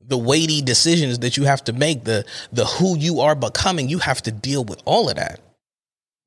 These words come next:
The highs and the lows. How do you connect with one another? What are you producing together?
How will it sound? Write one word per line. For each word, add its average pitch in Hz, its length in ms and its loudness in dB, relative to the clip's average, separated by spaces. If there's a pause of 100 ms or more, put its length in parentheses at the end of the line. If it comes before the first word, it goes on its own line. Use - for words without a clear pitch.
(200)
The 110 120 0
highs 151 400 -2
and 196 240 0
the 151 60 2
lows. 64 560 -4 (1200)
How - 160 0
do 156 80 -2
you 156 140 0
connect 170 400 0
with 147 140 -2
one 151 120 0
another? 151 340 0
What 123 360 -2
are 143 120 4
you 143 160 -4
producing 135 680 -2
together? 123 560 -4